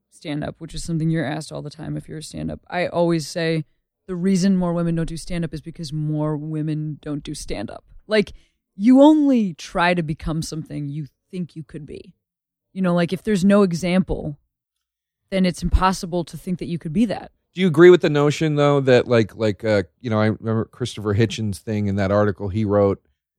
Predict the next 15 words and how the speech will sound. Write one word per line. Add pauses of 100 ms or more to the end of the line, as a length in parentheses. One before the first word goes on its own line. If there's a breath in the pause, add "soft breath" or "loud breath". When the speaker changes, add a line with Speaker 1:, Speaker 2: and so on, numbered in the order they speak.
(260)
Speaker 2:
that
got
a
lot
of, (260)
um,
controversy
was
that (720)
he
was
like,
you
know,
he,